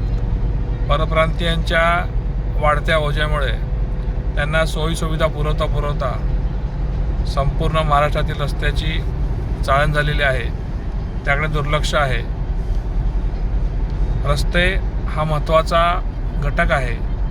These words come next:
दळणवळण साधन आहे, ज्यामुळे राज्याच्या गतीला चालना मिळते आणि तेथील जनतेला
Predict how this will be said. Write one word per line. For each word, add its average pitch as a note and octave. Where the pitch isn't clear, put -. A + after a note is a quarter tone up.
दळणवळण D#3+
साधन D#3
आहे, C3
ज्यामुळे D3+
राज्याच्या C#3+
गतीला D3
चालना D3
मिळते C#3
आणि D3
तेथील D#3
जनतेला D3